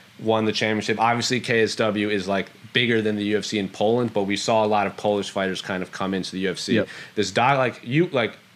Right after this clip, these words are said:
Speaker 1: U F C two forty-two in Abu Dhabi, that half that card is made up of people from Russia and Dagestan. We
Speaker 2: Yeah.
Speaker 1: obviously know how great of fighters they are, they, they have because we had <coughs> Fedor for so long, but Habib kind of took it to another level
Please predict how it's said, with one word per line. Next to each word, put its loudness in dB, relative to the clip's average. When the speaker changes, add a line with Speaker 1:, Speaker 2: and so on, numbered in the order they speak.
Speaker 1:
U 4
F 4
C 0
two 2
forty-two 2
in 2
Abu 0
Dhabi, 2
that -2
half 0
that 0
card 2
is -6
made -2
up -4
of -14
people -6
from -6
Russia -2
and -4
Dagestan. -4
We 2
Speaker 2:
Yeah. 4
Speaker 1:
obviously 2
know 2
how 0
great 0
of -4
fighters 2
they 0
are, 2
they, 0
they 0
have -2
because 0
we -2
had 0
<coughs> 2
Fedor 0
for -10
so -2
long, 0
but -4
Habib 0
kind -4
of -6
took -6
it -8
to -6
another -4
level -2